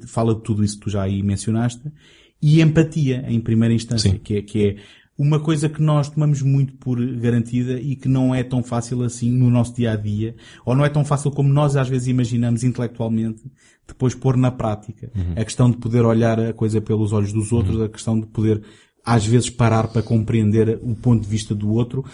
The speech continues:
Speaker 1: e de tentar fazê-lo com os olhos dele, porque se, se a gente faz com os nossos preconceitos à partida,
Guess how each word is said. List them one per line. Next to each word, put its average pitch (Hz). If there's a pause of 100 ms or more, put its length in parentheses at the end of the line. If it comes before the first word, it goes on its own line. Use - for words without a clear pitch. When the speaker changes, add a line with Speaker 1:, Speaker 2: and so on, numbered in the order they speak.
(240)
Speaker 1:
e 139
de 110
tentar 139
fazê-lo 139
com 170
os 151
olhos 151
dele, 139
porque 117
se, -
se -
a 127
gente 120
faz 123
com -
os 117
nossos 123
preconceitos 113
à 107
partida, 107